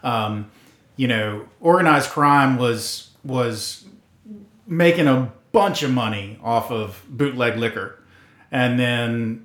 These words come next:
bootleg liquor was no longer bootleg liquor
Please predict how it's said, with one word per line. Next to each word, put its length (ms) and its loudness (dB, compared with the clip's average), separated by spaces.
bootleg 600 -2
liquor 340 2
was 880 -6
no 200 -2
longer 300 2
bootleg 460 0
liquor 220 0